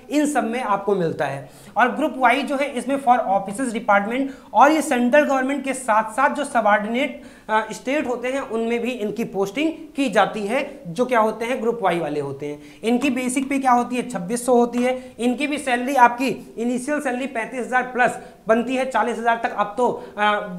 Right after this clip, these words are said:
जो डीए है वो भी बढ़ गया है। ये एक सैलरी स्लिप लगी हुई है, यहाँ से आप देख सकते हो, यहाँ पे तैंतालीस सौ, अगर आपको क्लियर दिख रहा हो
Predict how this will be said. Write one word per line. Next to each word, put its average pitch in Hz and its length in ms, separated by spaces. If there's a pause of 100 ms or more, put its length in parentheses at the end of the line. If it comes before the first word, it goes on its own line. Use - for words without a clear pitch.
जो 214 120
डीए 220 260
है 240 220
वो 180 180
भी 226 120
बढ़ 233 160
गया 226 220
है। 233 200 (200)
ये 277 120
एक 294 100
सैलरी 247 360
स्लिप 269 240
लगी 233 180
हुई 269 160
है, 269 60
यहाँ 233 200
से 254 140
आप 254 100
देख 202 220
सकते 226 280
हो, 247 160 (260)
यहाँ 233 240
पे 302 140
तैंतालीस 233 600
सौ, 247 60
अगर 226 160
आपको 233 200
क्लियर 240 280
दिख 214 160
रहा 214 120
हो 196 200